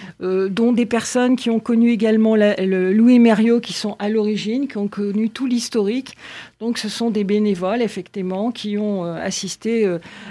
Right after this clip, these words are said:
à, à, à toute cette montée en puissance. Euh, Michel et moi, on,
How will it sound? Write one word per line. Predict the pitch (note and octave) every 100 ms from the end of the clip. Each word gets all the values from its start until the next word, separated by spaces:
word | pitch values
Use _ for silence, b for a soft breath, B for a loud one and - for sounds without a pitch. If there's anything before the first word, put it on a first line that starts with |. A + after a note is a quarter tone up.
| -
à, | F3+ F#3 F3 F3 E3+
à, | -
à | E3+
toute | E3+ A3 -
cette | G#3+ G3 G3
montée | F#3+ G3+ G#3 A#3+ G#3+
en |
puissance. | - F#3+ - A3 D4 - B B B B -
Euh, | G#3+ A3 G#3
Michel | A3 - A#3 A3
et | G#3+
moi, | A3 A#3
on, | A3